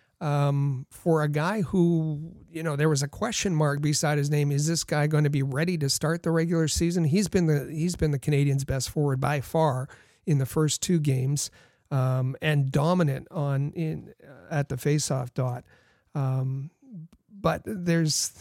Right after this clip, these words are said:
<laughs> there's, there's some work to do, and, and, you know, we, we were re-, reminded again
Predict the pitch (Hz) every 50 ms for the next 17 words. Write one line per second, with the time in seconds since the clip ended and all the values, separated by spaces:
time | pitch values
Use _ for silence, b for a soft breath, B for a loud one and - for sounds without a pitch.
0 | B B B B - 143 147 151 147 143 139 - - - - 156 151 143 - 180
1 | 190 208 226 - _ - 208 190 190 156 139 135 151 175 190 - 147 151 156 160
2 | 165 - - 170 165 165 165 160 160 170 175 175 185 202 208 208 139 135 151 180
3 | 196 - - - 185 180 196 170 165 180 185 180 170 160 156 160 165 165 165 -
4 | - 170 156 156 156 156 165 180 190 175 160 143 143 135 143 156 165 160 147 139
5 | 135 135